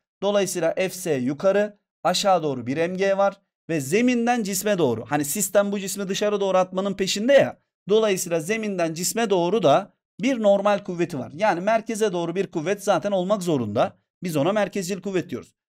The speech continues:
Buradaki N dediğimiz şey aslında bizim için merkezcil kuvvettir. Yani biz N yerine ne yazabiliriz? M çarpı omega kare çarpı R yazabiliriz. Şimdi bu cismin kaymaması için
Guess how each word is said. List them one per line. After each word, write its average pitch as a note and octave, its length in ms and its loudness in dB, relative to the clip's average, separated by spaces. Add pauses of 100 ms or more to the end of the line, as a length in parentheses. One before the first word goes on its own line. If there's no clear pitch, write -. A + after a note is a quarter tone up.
(180)
Buradaki A3+ 520 0
N A3+ 240 0
dediğimiz D3+ 460 -2
şey G3 360 0
aslında F#3 360 -2
bizim F3+ 200 -6
için F3+ 220 -6
merkezcil E3 600 -2
kuvvettir. F#3 600 -4 (260)
Yani F#3+ 220 2
biz G3 160 -4
N F3 260 2
yerine F3+ 460 0
ne F3+ 60 -2
yazabiliriz? F3+ 680 -2
M G#3 240 2
çarpı F3+ 680 2
omega F#3 420 2
kare B2+ 300 2
çarpı F3 640 0
R F3 200 2
yazabiliriz. C3 560 -4 (440)
Şimdi B3 280 0
bu D4 80 0
cismin G#3 320 -2
kaymaması G#3 640 0
için E3+ 420 -6